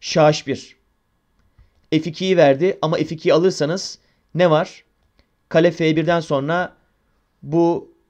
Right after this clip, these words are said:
e, fil gider. Gerçi kalede iki mi var? Ya da hiç, e, zorlamadan vezir gelsek. Vezir F altı var.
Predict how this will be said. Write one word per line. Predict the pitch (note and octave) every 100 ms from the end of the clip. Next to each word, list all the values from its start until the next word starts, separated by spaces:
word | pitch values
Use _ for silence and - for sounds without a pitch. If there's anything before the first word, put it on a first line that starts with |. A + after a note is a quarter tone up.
| _ -
e, | C3 B2+ B2 _ _ _ _
fil | _ _ - E3
gider. | F#3+ D3+ C#3+ A#2 - - - _ _ _ _ _ _
Gerçi | D#3 D#3+ -
kalede | D#3+ D#3+
iki | D#3+ D#3+
mi | F#3+
var? | B2 - - _ _ _ _ _ _
Ya | G3 G3+
da |
hiç, | G3+ - - -
e, | C#3 D#3 D3+ D3
zorlamadan | D#3 F#3 F3+ C#3+ F3+ G#3 G#3 _ _ _ _ _
vezir | C3+ D3 D#3
gelsek. | D#3 D3 - D#3+ - _
Vezir | C#3 C#3 C#3+
F | C#3+
altı | C3+ C3+ A#2+
var. | C#3 -